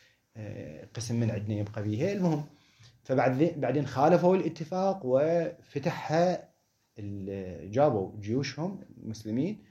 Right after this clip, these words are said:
وفتحوا هذه الأرض، ال-، الح-، الحصون مالتهم، لكن مع ذلك صار نوع من الصلح، سيجي إن شاء الله تفاصيل ذلك.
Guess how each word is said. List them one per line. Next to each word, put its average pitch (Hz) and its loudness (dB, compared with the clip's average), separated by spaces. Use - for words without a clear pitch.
وفتحوا 123 0
هذه 92 -10
الأرض، 98 -10
ال-، 98 -8
الح-، - -18
الحصون 120 -4
مالتهم، 95 -8
لكن 123 2
مع 233 10
ذلك 214 4
صار 220 4
نوع 196 6
من 170 4
الصلح، - -2
سيجي 185 2
إن 139 0
شاء 143 0
الله 123 2
تفاصيل 123 -4
ذلك. 92 -8